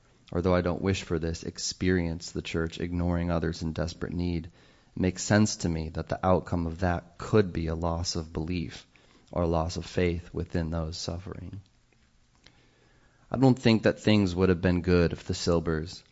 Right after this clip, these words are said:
or anyone at Olivet found out about the poverty my mom was living in when I was a kid, and they read her the verses from James about how she, she could ta-,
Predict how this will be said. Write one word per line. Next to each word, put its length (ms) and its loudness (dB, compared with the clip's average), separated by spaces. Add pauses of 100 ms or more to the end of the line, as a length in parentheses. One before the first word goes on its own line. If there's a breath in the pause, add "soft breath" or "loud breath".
(1040)
or 180 0
anyone 460 2
at 100 -8
Olivet 520 -2 (500 soft breath)
found 360 2
out 200 6
about 240 2
the 80 -2
poverty 500 4
my 160 0
mom 300 0
was 120 -6
living 340 -2
in 180 -6
when 120 -6
I 80 -4
was 140 -4
a 60 -8
kid, 520 -6
and 140 -4
they 60 0
read 240 0
her 120 0
the 120 -2
verses 440 -6
from 220 -8
James 540 -6
about 180 -6
how 160 -4
she, 220 -8
she 100 -12
could 220 -10
ta-, 180 -8